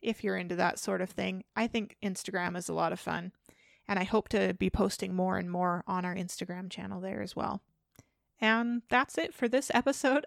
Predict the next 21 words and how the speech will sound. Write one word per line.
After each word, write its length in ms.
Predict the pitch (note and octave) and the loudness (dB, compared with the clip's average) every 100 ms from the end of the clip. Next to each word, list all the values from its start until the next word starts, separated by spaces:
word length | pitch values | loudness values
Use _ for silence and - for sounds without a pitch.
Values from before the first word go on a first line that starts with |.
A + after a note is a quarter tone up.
| - | 4
of 180 | C#4 D4+ | 4 6
Lasers 460 | G#3 G3 G3 G3 | 4 4 2 0
and 120 | G#3 | 2
Lockets. 600 | F#3 F3+ - F#3 - - _ _ - - | 4 4 4 -2 -2 -14 _ _ -20 2
We'll 140 | A#3 | 2
see 180 | A#3 C#4+ | 4 0
you 60 | C4 | 4
back 300 | A#3+ C4 - | 4 4 2
here 240 | C4+ C4+ | 4 4
in 380 | A#3 A#3+ A#3 A#3 | 4 0 0 -4
two 240 | - C4+ A3+ | -2 -4 -2
weeks. 480 | - - - - _ _ _ - | -6 -8 -12 -12 _ _ _ 0
Until 440 | G3 G3 - A3+ | 2 2 4 4
then, 380 | A3+ A3+ D4+ E4 _ _ - | 4 2 2 -6 _ _ 0
keep 260 | F4 E4+ | 2 2
your 120 | C4+ A#3+ | -2 4
guardian 520 | A3+ G#3 G3+ F#3+ G3 | 6 6 2 -2 -2
frog 420 | - F#3 F#3+ G3+ | 2 4 4 2
warm 380 | F#3+ F#3 F#3+ G3+ | 0 2 2 0
in 100 | G3 | -4
your 260 | G3 - | -4 -6